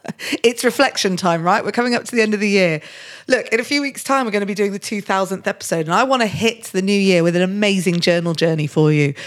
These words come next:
So this is where the work begins. What has made you happy about completing this year? And what have you completed that makes you happy this year?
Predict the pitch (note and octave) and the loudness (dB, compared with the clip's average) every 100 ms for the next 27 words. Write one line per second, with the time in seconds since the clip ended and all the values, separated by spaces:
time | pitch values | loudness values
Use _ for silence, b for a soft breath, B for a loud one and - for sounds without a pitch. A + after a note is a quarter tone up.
0 | B B B G#3+ F#3+ C#4 C#4+ A3+ A#3 G#3+ | B B B 0 2 0 0 0 0 2
1 | G3 F#3+ - E3+ F#3 E3 D#3+ D3+ - _ | 2 2 2 -2 0 0 0 -6 -12 _
2 | _ B B B - G3 C4 D4 G#3+ B3 | _ B B B -8 4 4 4 0 0
3 | C#4+ B3 A#3 A3+ A#3 F#3+ G3 - E3 E3 | 0 2 2 2 -2 -2 -2 -2 -2 -2
4 | - D#3 F3+ G3 - - G#3 - G3 A3 | -6 -4 -2 -2 -4 -10 -12 -6 -4 -4
5 | B3 A#3 A3 G#3 F3+ E3 D#3 E3+ - B | -4 -2 -2 -2 -4 -2 -2 -2 -6 B
6 | B B B - F3+ F3+ F#3+ A3 - A3 | B B B -4 -4 0 0 0 0 -6
7 | G3 A3 A3 G#3+ - F#3+ F#3+ - F3+ F3 | -2 -4 -4 -12 -6 -4 -4 -4 -6 -4
8 | - F3+ F3+ - F3+ D#3 E3 D3+ D#3+ D3 | -4 -4 -6 -8 -8 -8 -10 -6 -4 -2
9 | D3+ - D#3+ D3+ D3 | -4 -4 -4 -4 -6